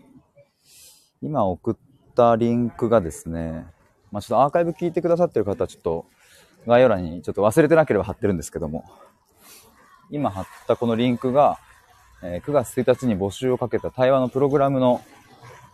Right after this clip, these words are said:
ページで、まあ、これ限定一名で募集して、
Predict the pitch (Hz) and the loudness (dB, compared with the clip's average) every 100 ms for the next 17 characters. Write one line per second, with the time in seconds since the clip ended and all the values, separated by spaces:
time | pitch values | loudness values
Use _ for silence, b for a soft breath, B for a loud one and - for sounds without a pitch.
0 | _ _ _ _ - 127 117 107 113 117 | _ _ _ _ -2 2 2 2 4 4
1 | 82 _ _ _ _ b b _ _ _ | 2 _ _ _ _ b b _ _ _
2 | _ _ _ b b b _ 127 175 151 | _ _ _ b b b _ 2 4 6
3 | 170 175 180 151 185 156 92 90 - 104 | 6 6 2 4 2 2 2 0 0 -2
4 | 95 - 104 101 - | -2 2 2 2 -2